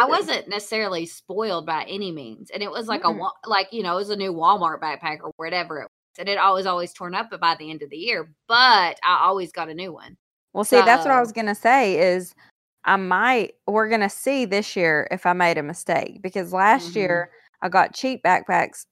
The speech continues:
Speaker 2: so they fell apart, so I was able to get them new ones this year.
Speaker 1: Mm-hmm.
Speaker 2: But this year, my mother-in-law was like, "Why don't I pay for half of their backpacks?" And I had to get three this
Speaker 1: Aw.
Speaker 2: year. So I was like, "Okay, I'll let them get the Adidas backpacks then. You know, thirty bucks, it's ninety. She paid half. That's not that big a deal."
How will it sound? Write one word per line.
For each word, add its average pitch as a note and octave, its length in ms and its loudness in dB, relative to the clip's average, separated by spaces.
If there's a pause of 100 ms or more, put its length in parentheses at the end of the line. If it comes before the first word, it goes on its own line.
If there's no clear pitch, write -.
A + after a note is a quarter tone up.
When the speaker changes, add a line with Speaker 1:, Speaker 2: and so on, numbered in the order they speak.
(280)
Speaker 2:
so G#3 120 4
they F#3+ 160 2
fell F3+ 280 4
apart, A3 480 4
so F#3+ 180 4
I F3 200 8
was F3 260 -2
able E3 340 -2
to F3 120 -10
get E3+ 280 -2
them G3 160 -2
new A3 180 -2
ones A#3+ 240 -2
this A#3+ 280 -2
year. B3 240 0
Speaker 1:
Mm-hmm. F3 880 -10
Speaker 2:
But F#3 340 2
this A3+ 340 0
year, A3 140 2
my F#3+ 140 4
mother-in-law F#3 560 2
was F#3 180 -2
like, F3 260 0
"Why B3 140 2
don't D#4+ 180 -6
I C#4 100 0
pay C#4 220 -2
for A#3 160 -6
half A#3 280 0
of G#3 80 -12
their G#3+ 160 0
backpacks?" - 680 0
And E3+ 100 -4
I F3+ 40 0
had F3+ 120 0
to F3 60 -12
get F3 180 -4
three B3+ 240 0
this F#3 160 -2 (100)
Speaker 1:
Aw. - 40 -14
Speaker 2:
year. D#3+ 300 -10 (480)
So - 160 -2
I A3 40 6
was G#3+ 80 0
like, G#3+ 180 0
"Okay, C#4 320 4
I'll B3 220 8
let A#3 200 2
them G#3+ 160 -4
get G3+ 160 -4
the G#3+ 160 0
Adidas C4+ 380 -2
backpacks - 600 -4
then. D3+ 220 -6
You G#3+ 100 -6
know, F3+ 180 -2
thirty G#3 340 -4
bucks, F#3+ 440 2
it's - 160 -14
ninety. F3+ 500 0
She F3+ 200 -6
paid F#3 280 -4
half. E3 340 2
That's G3+ 220 -4
not F#3 200 0
that E3 180 2
big E3 140 -4
a E3 40 -6
deal." F3 380 -2